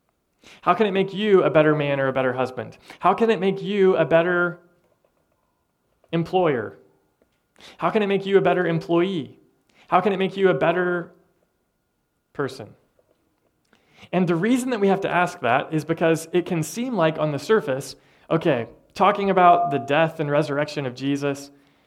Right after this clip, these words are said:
<clears throat> that seems like such a, like, okay, maybe that would be useful if you're ever feeling guilty. But beyond that,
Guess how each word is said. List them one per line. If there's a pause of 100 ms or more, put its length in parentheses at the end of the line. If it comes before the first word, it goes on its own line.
(120)
<clears throat>
that
seems
like (160)
such
a,
like,
okay,
maybe
that
would
be
useful (120)
if
you're
ever
feeling
guilty.
But
beyond
that,